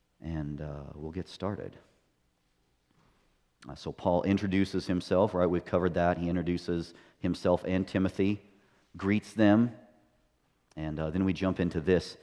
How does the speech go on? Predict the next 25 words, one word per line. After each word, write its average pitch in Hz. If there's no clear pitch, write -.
Being 123
confident 156
of 123
this 139
very 131
thing, 71
that -
he 127
who 131
has 120
begun 113
a 113
good 110
work 98
in 95
you 85
will 85
complete 85
it 62
until -
the 73
day 82
of 78
Jesus 76
Christ. -